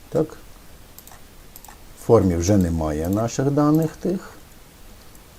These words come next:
а звіт також ми лише нічого не бачимо. Тобто лише даний варіант роботи з таблицями, ті два поля появляються, якщо ми працюємо з нашими табличками.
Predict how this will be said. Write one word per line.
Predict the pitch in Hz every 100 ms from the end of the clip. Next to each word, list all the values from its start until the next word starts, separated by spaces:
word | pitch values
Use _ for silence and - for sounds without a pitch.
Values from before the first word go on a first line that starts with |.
| - - -
а | 95
звіт | 85 92 143 - - - - 82 - - - - - - - - - - -
також | - 135 113
ми | 101
лише | 117 -
нічого | 92 -
не | 98
бачимо. | 82 78 78 95
Тобто | 113 123 117
лише | 110 - - 214 190 - - - - 87
даний | 104 117 95 87
варіант | 95 113 175 214 - - - - - - - 107
роботи | 104 98
з | 92
таблицями, | 87 113 165 156 107
ті | -
два | 92 85
поля | 98 127
появляються, | 156 85 87 143 - 92
якщо | -
ми | 120
працюємо | 98 - 110 101
з | - 98
нашими | 107 113 104 95
табличками. | - 110 90 87 101 - 87 78